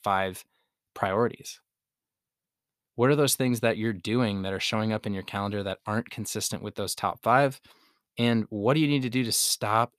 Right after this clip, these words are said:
doing that so you can invest more time in one of those key areas? And, and then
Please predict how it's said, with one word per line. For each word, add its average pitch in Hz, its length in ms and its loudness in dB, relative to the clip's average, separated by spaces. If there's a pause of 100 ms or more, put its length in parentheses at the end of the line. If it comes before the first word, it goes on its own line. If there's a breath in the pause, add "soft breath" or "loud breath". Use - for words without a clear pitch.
(100)
doing 113 360 0
that 87 300 -8
so - 140 -2
you 101 120 -4
can 104 140 -8
invest 98 460 -4
more 110 300 0
time 90 440 -6 (120)
in 104 360 -2 (320 soft breath)
one 95 380 -2 (100)
of 101 140 -6
those 90 420 -4
key - 240 -8
areas? - 520 -10 (560 soft breath)
And, 107 380 0
and 107 100 0
then 104 300 0